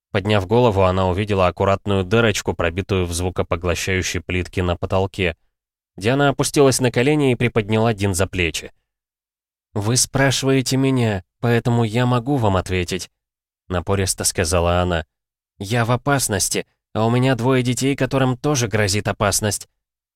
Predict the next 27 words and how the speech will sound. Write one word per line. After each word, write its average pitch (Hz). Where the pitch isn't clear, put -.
Дин 107
уставилась 113
ей 110
в 95
лицо, 101
и 123
Диана 123
показала 107
зубы 113
в -
холодной 107
улыбке. 104
«Мне 120
потребуется 123
помощь». 120
Дин 98
засунула 95
пистолет 95
за 90
пояс 104
и 104
поморщилась. 98
«Вы 156
ожидаете, 185
что -
я?» 185
«Нет, 113